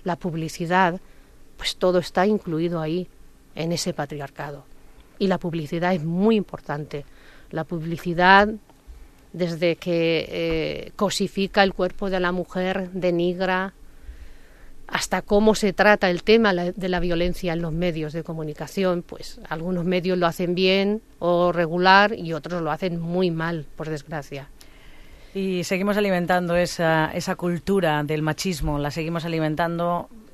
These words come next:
Speaker 2: simplemente con que ustedes enciendan la televisión y vean ciertos programas, para empezar, sin, sin lugar a dudas. Bueno, pues pa-, este programa, para eso fue concebido.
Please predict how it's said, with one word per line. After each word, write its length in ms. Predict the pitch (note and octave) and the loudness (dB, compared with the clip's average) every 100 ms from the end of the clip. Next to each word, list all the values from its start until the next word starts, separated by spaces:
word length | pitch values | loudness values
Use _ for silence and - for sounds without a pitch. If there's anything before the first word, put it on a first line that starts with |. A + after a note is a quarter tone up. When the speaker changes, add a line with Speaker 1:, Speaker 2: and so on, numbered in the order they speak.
| - | -16
Speaker 2:
simplemente 580 | - G3+ G3+ A3 A3+ A3 | -8 -6 -2 -2 -2 -4
con 140 | G#3 | -4
que 80 | F3 | -6
ustedes 420 | D#3+ G3 G3 G3 | -4 -2 -2 -2
enciendan 520 | G3 F3+ F3+ F3+ F3+ | -4 -4 -4 -4 -2
la 100 | F3 | -4
televisión 500 | F3 F3 E3 F#3 F#3+ - - - - - - - | -4 -6 -4 -2 -4 -6 -20 -20 -20 -20 -20 -16
y 80 | - | -4
vean 240 | G3 G3 E3 | 2 2 0
ciertos 260 | E3 C#3+ | -4 -6
programas, 540 | - C#3+ F#3 E3+ C3 - - - - | -6 -4 -2 -2 -6 -12 -20 -20 -14
para 160 | - C3+ | -8 -8
empezar, 360 | A#2 - C3 - - | -6 -6 -8 -10 -20
sin, 480 | - D3+ D3 C#3+ C#3+ | -10 -4 -2 -4 -6
sin 200 | - C#3+ | -8 -6
lugar 180 | C#3+ C#3+ | -4 -4
a 80 | C3 | -4
dudas. 220 | C3 C3 | -6 -2
Bueno, 180 | G3 F#3 | -2 0
pues 140 | F#3+ | -2
pa-, 100 | - - | -6 -6
este 200 | A3+ B3 | -4 2
programa, 440 | B3 A3 A3+ D4+ - - - - - - | 2 4 0 -2 -8 -20 -16 -14 -6 2
para 160 | E3+ | 4
eso 380 | G3 G#3 G3 F#3 F3+ | 4 4 6 6 4
fue 160 | - F3+ | 0 2
concebido. 640 | F3 D#3 E3 E3+ F#3 B3+ | 2 2 -2 0 2 2